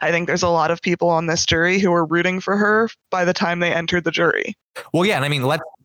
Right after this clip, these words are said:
Speaker 2: even talk about Liz, who hated Sherry's guts and is already in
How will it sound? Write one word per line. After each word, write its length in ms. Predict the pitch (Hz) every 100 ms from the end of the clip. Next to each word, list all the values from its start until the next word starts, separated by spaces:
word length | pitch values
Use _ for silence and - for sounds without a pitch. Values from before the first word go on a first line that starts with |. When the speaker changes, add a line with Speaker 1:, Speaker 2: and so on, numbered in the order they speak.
| _
Speaker 2:
even 200 | 165 127
talk 240 | 120 131 127
about 220 | 110 101
Liz, 560 | 120 139 110 113 - -
who 160 | - 123
hated 540 | 302 831 156 170 123
Sherry's 460 | - 143 120 110 107
guts 380 | 113 135 120 -
and 100 | 127
is 80 | 117
already 460 | 113 117 113 113 113
in 520 | 113 110 107 107